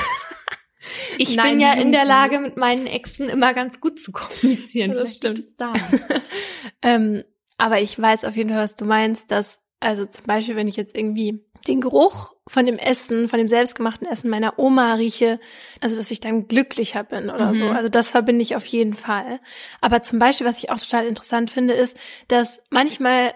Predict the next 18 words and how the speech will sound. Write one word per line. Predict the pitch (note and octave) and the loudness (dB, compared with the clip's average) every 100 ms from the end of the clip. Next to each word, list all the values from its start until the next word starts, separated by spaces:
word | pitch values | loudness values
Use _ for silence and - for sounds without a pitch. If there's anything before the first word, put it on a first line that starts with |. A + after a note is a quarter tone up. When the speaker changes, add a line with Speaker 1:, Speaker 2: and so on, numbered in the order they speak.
| B3+ | -2
Speaker 2:
rieche | C#4+ - | -2 -2
ich | C#4+ - | -6 -4
was | G#3+ C#4 - _ | -2 -2 -8 _
und | A#3+ | -4
das | B3 | -2
erinnert | - A3+ C#4 D#4+ D4+ | -2 0 2 2 0
mich | G#3+ B3+ B3+ - _ _ _ | 0 0 -4 -16 _ _ _
an | A3+ A#3 A#3 A3+ - _ | 0 2 0 -2 -10 _
irgendwas | C#4+ E4+ C#4 A#3+ C4 - - - _ _ | 2 2 2 2 2 -2 -8 -14 _ _
aus | A#3 A3 | 0 0
der | - | -6
Kindheit | F#3 - D#4 - G3 F#3 B3 | -12 -2 -2 0 -4 -6 -6
oder | G#3 G3 | -8 -4
sowas, | - A3 G#3+ | 0 2 2
Speaker 1:
Mhm. | A#3 | 0
Speaker 2:
was | A#3 | -2
ich | A3+ - | -2 -2
aber | A3+ A3 | 0 0